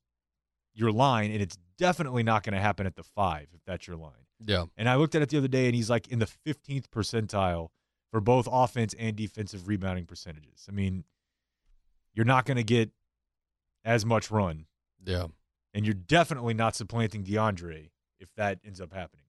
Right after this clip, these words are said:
Speaker 1: which is
Speaker 2: Right.
Speaker 1: an interesting conversation about what is his future.
Speaker 2: Mm-hmm.
Speaker 1: 'Cause I don't think there's any way DeAndre's back at this point.
Speaker 2: Yeah, I mean, there was that report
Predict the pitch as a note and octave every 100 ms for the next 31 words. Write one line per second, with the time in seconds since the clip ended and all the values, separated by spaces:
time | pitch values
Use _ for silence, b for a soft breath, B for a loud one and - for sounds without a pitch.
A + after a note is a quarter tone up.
0 | _ G#2 F#2+ C3 D#3 E3+ - C#3+ D3 C3+
1 | A#2 C#3 B2+ A#2 A2 G#2+ A#2+ A#2 A#2 G2+
2 | - E3+ - E2 E2 - _ A2+ A2+ G#2
3 | A#2 - _ _ _ _ _ _ _ -
4 | B2+ C#3+ A#2+ G2+ G#2+ G2+ F#2+ F2+ F2+ E2+
5 | E2+ E2 - E2+ D#2+ D#2+ D#2 _ B1 _
6 | _ _ _ _ - C3 B2+ C3+ C3 A2
7 | G#2 G2 G2+ F#2 F2+